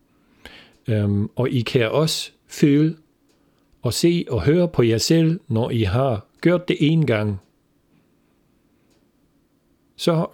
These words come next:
kan I fornemme, at okay, jamen, så har I lige pludselig lidt mere selvtillid, og, eller, øhm, ja, eller, ja. Så, så, så,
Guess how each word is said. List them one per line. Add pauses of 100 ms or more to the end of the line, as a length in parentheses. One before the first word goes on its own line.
kan
I
fornemme,
at
okay, (500)
jamen, (800)
så
har
I
lige
pludselig
lidt
mere
selvtillid,
og, (300)
eller, (220)
øhm, (120)
ja, (580)
eller, (1500)
ja. (640)
Så,
så, (100)
så,